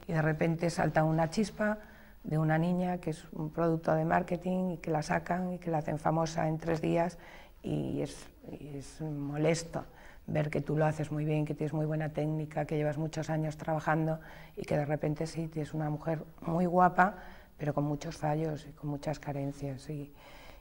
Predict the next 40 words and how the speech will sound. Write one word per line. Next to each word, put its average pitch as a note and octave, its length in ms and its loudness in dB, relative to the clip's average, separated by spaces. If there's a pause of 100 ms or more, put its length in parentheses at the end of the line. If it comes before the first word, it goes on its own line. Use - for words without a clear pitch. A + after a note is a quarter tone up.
y D#3+ 80 0
verla, D#3 440 6
pues, D#3+ 140 -2
un D#3+ 100 -2
poquito D#3 280 0
mejor D#3 240 2
que D3+ 100 0
tú, D3+ 180 -4
pues, D3+ 180 -10
es D3+ 80 -8
complicado. D#3 640 4 (580)
Y F#3+ 120 6
después F#3+ 240 6
lo C4 80 8
que B3+ 80 10
tú G#3+ 120 8
decías, G3+ 380 8
si F#3+ 80 2
había F#3 360 10
entre F3+ 340 6
ellas, F3 420 4
mm, F3 260 -2
fricciones, F#3+ 640 0
pues D3 200 -8
sí, D3 280 -2 (180)
y D3 240 -2
envidias D3+ 600 2
y D3 60 -2
celos. D#3 480 0 (160)
Piensa D3 360 0
que D3+ 280 -2 (1000)
es D3+ 180 0
una D3 720 2 (180)
profesión D#3+ 720 0
donde D3+ 440 0
no D3+ 140 0
importa D#3 380 2
que D3+ 100 0
tú D3+ 120 -6
seas D3+ 460 2